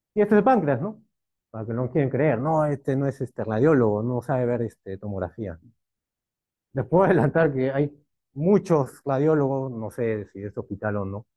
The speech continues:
que tienen su título y también muchos especialistas X que tienen su título y nunca vieron una encefalitis autoinmune y nunca la diagnosticaron.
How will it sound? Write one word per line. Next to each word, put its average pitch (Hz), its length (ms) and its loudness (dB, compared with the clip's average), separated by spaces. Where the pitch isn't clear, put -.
que 143 80 -2
tienen 175 180 2
su 143 140 0
título 165 360 2
y 113 60 -2
también 127 380 0
muchos 147 440 -2
especialistas 120 680 -6
X 123 340 -2
que 180 80 -2
tienen 240 200 4
su 175 140 2
título 135 540 0
y 196 100 2
nunca 214 280 6
vieron 165 560 4
una 123 600 -6
encefalitis 143 420 -2
autoinmune 127 640 -4
y 113 80 -10
nunca 113 240 -4
la 98 80 -2
diagnosticaron. 92 760 -6